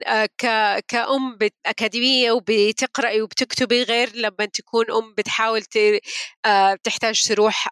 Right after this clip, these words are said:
آه، مثلًا بتشتغل في مستشفى، أو حتى أم جالسة، آه، في البيت. يعني، آه،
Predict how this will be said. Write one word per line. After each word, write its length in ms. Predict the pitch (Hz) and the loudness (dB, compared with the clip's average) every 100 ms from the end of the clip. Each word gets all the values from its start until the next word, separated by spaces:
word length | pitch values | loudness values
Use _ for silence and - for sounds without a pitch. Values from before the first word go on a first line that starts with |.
| - | 0
آه، 160 | 185 | 0
مثلًا 380 | 180 196 196 180 | 0 -6 -4 -4
بتشتغل 380 | 180 - 214 196 | -2 -4 -2 -6
في 100 | 185 | -4
مستشفى، 440 | 190 240 208 - - | -2 0 -2 -4 0
أو 140 | 247 254 | 2 2
حتى 800 | - 349 - _ 311 269 277 285 - | 0 -2 -6 _ 0 2 2 0 0
أم 220 | 254 254 254 | -2 -2 -2
جالسة، 560 | 233 226 233 214 202 - _ _ | -2 -2 -2 0 0 -2 _ _
آه، 280 | - 170 147 | -2 0 0
في 200 | 170 - | -4 -6
البيت. 460 | 240 214 156 - - - _ _ _ | -2 -2 -2 -4 -6 -8 _ _ _
يعني، 580 | 202 202 196 202 202 202 - | -2 -2 -2 0 0 0 0
آه، 240 | 214 208 | 0 0